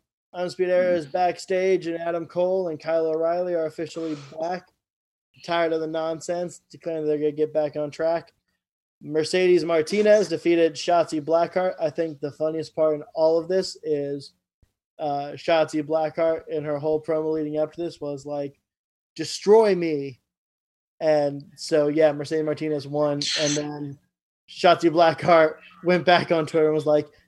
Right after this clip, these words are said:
"Yeah, it was all 'destroy me,'" and she was all, "Yes, daddy." And I was like, "Uh." <laughs>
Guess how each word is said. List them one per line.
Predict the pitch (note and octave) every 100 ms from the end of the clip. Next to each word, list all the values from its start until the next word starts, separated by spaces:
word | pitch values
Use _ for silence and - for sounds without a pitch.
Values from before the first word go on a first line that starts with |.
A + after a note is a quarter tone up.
| _ -
"Yeah, | G#3+ A3 G3+
it |
was | G#3 G3
all | G3+ F#3+
'destroy | F#3+ E3+ - F#3+ A3 G3+
me,'" | E3+ D#3+ D3+ D3
and | C#3+
she | - F3+
was | E3 D3+
all, | D#3 D3+
"Yes, | E3+ D#3 -
daddy." | C#3 C3+ C#3+ C#3+
And | C#3+
I | C#3+
was | C#3
like, | C3+ C#3+
"Uh." | C#3+ C#3+ - - - - - C3+ - E3
<laughs> | G3+